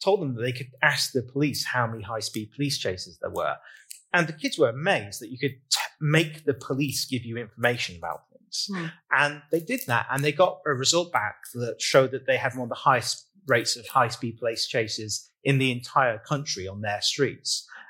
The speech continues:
Speaker 1: And that became a local news story. It became a national news story.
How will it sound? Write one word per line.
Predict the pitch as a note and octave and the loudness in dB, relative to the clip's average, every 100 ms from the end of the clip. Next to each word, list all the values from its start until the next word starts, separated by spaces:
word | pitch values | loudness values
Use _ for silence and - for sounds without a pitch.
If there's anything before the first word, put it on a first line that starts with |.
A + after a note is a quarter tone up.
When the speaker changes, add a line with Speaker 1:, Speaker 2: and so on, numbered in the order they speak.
| _ | _
Speaker 1:
And | C#3+ C#3+ | 2 2
that | F3 E3+ | 0 -2
became | D3+ C3+ A#2 | -4 -2 -2
a | |
local | A2 D#3+ D#3+ | 4 2 4
news | D#3 D#3 D3+ | -2 0 0
story. | - D3 C#3 C#3+ C#3 | 2 2 2 0 -2
It | B2+ | -8
became | A2+ - A2 | -8 -4 -4
a | G#2+ | 0
national | C3 - C3+ B2+ | 0 0 -4 -4
news | B2+ B2 | -2 0
story. | B2 B2+ A#2 A#2 A#2 A2+ | 0 2 0 0 -2 -4